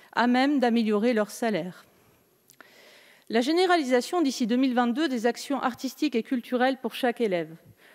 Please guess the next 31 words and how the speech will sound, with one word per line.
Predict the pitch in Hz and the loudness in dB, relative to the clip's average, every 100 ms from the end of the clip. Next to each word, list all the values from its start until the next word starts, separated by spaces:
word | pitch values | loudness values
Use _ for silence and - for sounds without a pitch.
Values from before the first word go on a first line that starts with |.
| - | -16
Le | - 214 | -6 -4
déploiement | 262 - 294 294 330 | -2 0 0 4 4
du | 285 | 2
pass | 247 277 294 - | 2 2 2 0
culture | - 247 294 277 | -4 -2 -2 -4
scolaire, | - 262 185 175 - - | 0 0 0 -4 -10 -4
quarante-cinq | 294 277 302 - 277 - | 0 0 0 -2 -4 -2
millions | 269 240 277 311 | 0 2 2 0
pour | 269 220 | -2 -2
deux | 233 | 0
mille | 254 220 | 0 2
vingt-deux, | 240 233 233 277 311 - | 2 2 2 0 -2 -4
en | 226 | -6
complémentarité | - 294 285 262 247 247 226 233 277 | -2 -2 0 0 2 2 0 -2 -2
de | 240 | 0
l'actuel | 220 220 - 254 220 | 2 2 0 -2 0
pass | 247 262 - - | 0 0 -2 -6
réservé | 240 214 214 226 247 | -2 0 0 0 -2
aux | 214 | -2
plus | 202 254 | -4 -4
de | 220 | -4
dix-huit | 208 208 202 - | -4 -4 -6 -8
ans. | 160 - _ _ - - - - - - | -10 -12 _ _ -20 -20 -20 -20 -14 0
L'offre | 240 349 - 294 | 4 4 2 -2
d'enseignement | 269 277 269 240 277 339 | -2 0 0 2 2 4
moins | 277 285 381 | 4 2 0
courant, | 370 302 247 226 - | 0 0 2 0 -2
mais | 208 208 | -2 0
riche | 247 339 - 220 - 202 | 2 2 0 -10 -10 -2
et | 208 | 0
porteur, | 294 311 - 240 175 175 | 2 0 2 0 0 -4